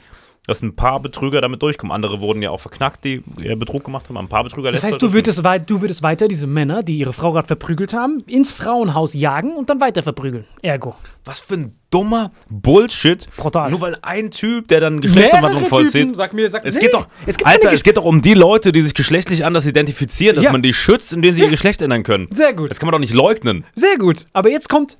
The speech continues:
Speaker 2: das Geschlecht ändern mit O P. Früher waren da ja Hürden mit der Geschlechtsänderung. Du musstest zum Operi-, Operieren, dies,
Speaker 1: Es
Speaker 2: das.
Speaker 1: geht darum, ob eine Person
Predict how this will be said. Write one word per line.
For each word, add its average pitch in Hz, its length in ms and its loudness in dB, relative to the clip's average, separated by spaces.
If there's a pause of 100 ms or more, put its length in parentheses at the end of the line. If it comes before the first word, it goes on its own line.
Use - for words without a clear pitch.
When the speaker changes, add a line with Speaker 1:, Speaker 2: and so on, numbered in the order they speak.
Speaker 2:
das - 140 -8
Geschlecht 196 260 -2
ändern 185 180 2
mit 160 160 0
O 151 80 -2
P. 226 380 4
Früher 180 400 0
waren 151 80 0
da 139 80 -2
ja 131 160 -4
Hürden 160 340 0 (640)
mit 151 160 -6
der 160 80 -2
Geschlechtsänderung. 139 720 -4 (300)
Du - 80 -20
musstest 143 240 -10
zum 135 240 -12
Operi-, 151 340 -6
Operieren, 202 680 -2 (100)
dies, 170 140 -12
Speaker 1:
Es - 60 -6
Speaker 2:
das. - 100 -8
Speaker 1:
geht 185 160 -2
darum, 165 260 -6
ob 127 120 -8
eine 123 100 -10
Person 113 640 -6